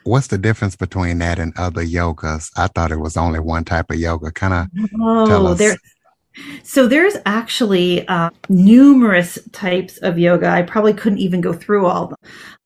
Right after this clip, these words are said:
Speaker 2: But just to name a few, like, a vinyasa is more of, like, a flow.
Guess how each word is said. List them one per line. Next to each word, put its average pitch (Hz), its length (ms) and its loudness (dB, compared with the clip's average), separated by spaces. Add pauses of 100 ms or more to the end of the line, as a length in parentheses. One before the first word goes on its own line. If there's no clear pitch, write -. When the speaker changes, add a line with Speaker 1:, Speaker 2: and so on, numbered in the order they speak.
(120)
Speaker 2:
But 208 160 0
just 269 180 -6
to 294 60 -2
name 247 160 6
a 214 40 4
few, 185 280 0
like, 190 180 0
a 190 40 0
vinyasa 214 640 4
is 196 180 2
more 190 160 4
of, 170 100 0
like, 175 140 -2
a 160 60 -8
flow. 180 840 2